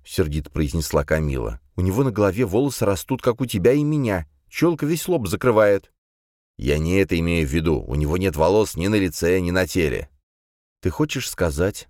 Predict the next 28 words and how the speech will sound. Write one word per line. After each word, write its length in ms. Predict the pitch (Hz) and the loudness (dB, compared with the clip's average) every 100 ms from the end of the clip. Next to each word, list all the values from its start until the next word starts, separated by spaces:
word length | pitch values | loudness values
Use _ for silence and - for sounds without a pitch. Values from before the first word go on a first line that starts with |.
| - | -6
на 120 | 92 | 0
ногах, 500 | 110 95 92 113 - | 0 2 2 2 0
на 80 | 117 | -2
руках, 420 | 110 123 120 - | 0 0 0 0
на 160 | 123 123 | -2 0
груди?» 460 | 131 139 190 170 - _ - | 0 -2 -4 -6 -10 _ -6
«Да, 420 | - 80 82 - | 0 2 2 -2
кожа 280 | - 76 85 | 0 0 2
у 60 | 87 | 2
этого 240 | 85 85 | 2 0
парня 380 | 78 87 85 82 | 2 2 2 -2
гладкая, 480 | 69 95 95 92 85 | 2 2 2 0 0
как 180 | 85 82 | -2 0
у 20 | |
младенца. 720 | 90 90 87 90 76 53 - - | 2 4 2 0 -2 -4 -6 -8
Я, 160 | - 65 | -4 -4
конечно, 420 | 62 71 73 62 | -2 -4 -4 -4
его 200 | 65 67 | -4 -2
не 100 | 71 | -2
рассматривал, 840 | 69 71 76 92 101 67 60 62 | -2 -4 -2 -2 -2 -4 -4 -4
но 260 | 65 67 67 | -4 -4 -4
мне 200 | 67 76 | -2 -4
показалось, 640 | - 71 69 90 78 - _ | -2 -2 2 0 0 -8 _
что 260 | - - 80 | -20 -2 0
он 140 | 80 | 2
даже 260 | 82 87 73 | 2 2 0
не 160 | 87 | -2
бреется». 720 | 98 92 95 69 - - - | 2 2 2 0 -6 -12 -14